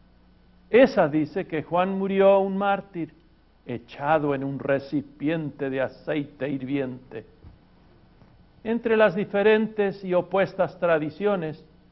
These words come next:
ninguna niega, sin embargo, que Juan vivió una larga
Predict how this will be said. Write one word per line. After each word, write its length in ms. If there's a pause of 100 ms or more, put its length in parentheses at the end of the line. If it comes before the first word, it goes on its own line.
(360)
ninguna 880
niega, 440
sin 220
embargo, 600 (260)
que 180
Juan 480
vivió 440
una 280
larga 680